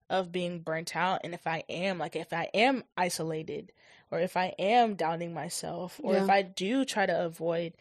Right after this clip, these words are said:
Speaker 1: things by, by filling it with other stuff that takes my mind off of it, like, okay, wait, wait, wait, wait, let me dial back, let me roll it back,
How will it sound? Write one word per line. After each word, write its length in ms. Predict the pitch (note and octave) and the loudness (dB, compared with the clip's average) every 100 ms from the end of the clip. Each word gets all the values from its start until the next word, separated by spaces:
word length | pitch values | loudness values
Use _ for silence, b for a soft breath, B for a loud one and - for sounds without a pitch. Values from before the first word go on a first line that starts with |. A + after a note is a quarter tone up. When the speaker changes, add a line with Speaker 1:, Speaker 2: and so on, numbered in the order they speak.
| B B | B B
Speaker 1:
things 340 | - F3 F#3 F3+ | 0 2 2 -2
by, 300 | F3 E3+ F3 | 0 0 0
by 200 | F3 E3+ | -2 -2
filling 400 | - F#3 F#3+ G3 | 0 0 0 0
it 200 | F#3+ G3 | -2 -2
with 240 | G3 G3 - | -2 -2 0
other 200 | G#3+ A#3+ | 4 6
stuff 260 | A#3+ G3+ F#3+ | 4 0 0
that 160 | F#3 | -2
takes 240 | - F3 - | -2 -4 -4
my 80 | F#3+ | -4
mind 260 | F#3 B3+ | -2 -2
off 180 | F3+ - | -2 -4
of 80 | E3 | -2
it, 140 | D#3+ | 0
like, 260 | - D#3 - b b b b b b b - | 0 -4 -8 b b b b b b b -2
okay, 200 | G#3+ G#3 | 2 4
wait, 320 | G#3 G#3+ G#3+ | 6 6 6
wait, 120 | G3+ | 6
wait, 120 | G3+ | 6
wait, 180 | G3 D#3 | 4 4
let 120 | D#3+ | 2
me 80 | G3+ | 2
dial 220 | G3+ G3 | 4 4
back, 400 | F#3+ F3+ E3 A3 - | 4 2 0 -2 -4
let 100 | F#3 | -2
me 60 | |
roll 180 | G3+ F#3+ | 2 2
it 140 | G3 F3+ | 2 -2
back, 500 | C#3 E3 G3 - | -6 -4 -8 -12